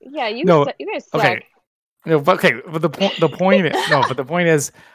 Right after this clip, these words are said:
Speaker 2: I agree that if you are watching the show having never, would never watched Next Generation, you don't, that part is great, but you wouldn't really appreciate it 'cause Data is not a character on Next Generation,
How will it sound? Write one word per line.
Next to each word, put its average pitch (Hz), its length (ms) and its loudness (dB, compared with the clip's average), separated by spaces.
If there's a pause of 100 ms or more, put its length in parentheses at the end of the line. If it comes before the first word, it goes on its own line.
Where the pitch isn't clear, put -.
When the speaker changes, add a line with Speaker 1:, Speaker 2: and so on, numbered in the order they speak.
Speaker 2:
I 151 80 4
agree 165 380 2
that 131 200 2
if 123 160 -6
you 135 360 -8
are 131 120 0
watching 139 360 2
the 127 60 -4
show 143 220 0
having 123 220 -4
never, 120 260 -4
would 123 200 -12
never 123 180 -6
watched 117 260 -4
Next 120 160 -8
Generation, 110 540 -4 (420)
you 135 160 -8
don't, 135 340 2
that 143 240 0
part 143 360 2 (240)
is 127 140 -4
great, 147 440 -2 (220)
but 131 160 -4
you 143 140 -4
wouldn't 135 240 -4
really 127 200 -2
appreciate 110 480 -4
it 104 140 -6
'cause 98 320 -8 (440)
Data 131 220 2
is 120 120 -2
not 117 180 0
a - 20 -6
character 117 400 -4
on 110 220 -8
Next 107 180 -10
Generation, 120 420 -10